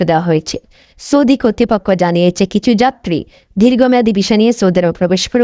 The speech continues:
অনুমতি ছাড়া হজ অংশ নেন। আবার কেউ কেউ হজ শেষে দেশে না ফিরে অবৈধভাবে অবস্থান করেন। এতে করে অতিরিক্ত ভিড়, বিশৃঙ্খলা সৃষ্টি হয়। এই পরিস্থিতি মোকাবেলায় ভিসা নিষেধাজ্ঞার সিদ্ধান্ত নেওয়া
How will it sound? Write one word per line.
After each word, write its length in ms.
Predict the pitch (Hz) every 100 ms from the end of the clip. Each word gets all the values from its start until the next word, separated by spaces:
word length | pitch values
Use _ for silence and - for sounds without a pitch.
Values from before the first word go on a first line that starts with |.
| 233
অনুমতি 380 | 226 247 240 208
ছাড়া 320 | 202 220 247 240
হজ 240 | 214 180 175
অংশ 220 | 190 202 -
নেন। 200 | 175 139 - _ _ -
আবার 220 | 180 190 190
কেউ 240 | 190 254 269
কেউ 240 | 262 254 226
হজ 320 | 185 202 185 196
শেষে 280 | - 247 - 247
দেশে 280 | 185 180 185
না 100 | 175
ফিরে 260 | 214 214 220 - _ _ -
অবৈধভাবে 500 | 247 294 311 302 294
অবস্থান 420 | 233 185 - 175
করেন। 300 | 170 170 127 69 _ _ 240
এতে 180 | 254 294
করে 200 | 277 262
অতিরিক্ত 400 | 247 226 214 - 202
ভিড়, 240 | 196 220 220 180
বিশৃঙ্খলা 540 | 175 - 180 170 165
সৃষ্টি 340 | - 202 - 240
হয়। 220 | 269 285 _ _ -
এই 140 | 262 269
পরিস্থিতি 480 | 269 262 269 269 269
মোকাবেলায় 520 | 254 254 240 233 240 190
ভিসা 180 | 175 180
নিষেধাজ্ঞার 580 | 165 196 170 - 185 170
সিদ্ধান্ত 480 | - 175 180 214 214
নেওয়া 280 | 190 180